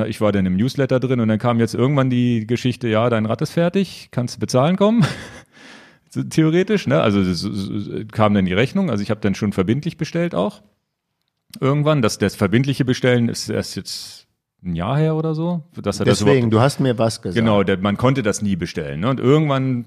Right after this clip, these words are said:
Speaker 1: glaub ich, im Februar oder so hat er gesagt, „Hier, jetzt geht's los, jetzt könnt ihr theoretisch bestellen und wir fangen an mit der Produktion.“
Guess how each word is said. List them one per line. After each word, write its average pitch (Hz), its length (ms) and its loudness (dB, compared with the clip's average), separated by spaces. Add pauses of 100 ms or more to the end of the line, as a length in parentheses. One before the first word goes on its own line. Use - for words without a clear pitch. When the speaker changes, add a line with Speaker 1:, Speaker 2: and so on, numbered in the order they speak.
Speaker 1:
glaub 110 220 -2
ich, - 140 -10
im 101 140 -2
Februar 151 380 4
oder 131 120 2
so 127 100 0
hat 120 80 -2
er 127 80 0
gesagt, 117 360 0
„Hier, 120 180 2
jetzt 104 220 -2
geht's 98 180 -4
los, 123 240 2
jetzt - 180 -4
könnt 104 220 0
ihr 98 180 2
theoretisch 92 460 -2
bestellen 120 540 2
und 98 200 -2
wir 98 120 0
fangen 92 200 -2
an 92 260 0
mit 87 120 -2
der 90 80 0
Produktion.“ 120 600 0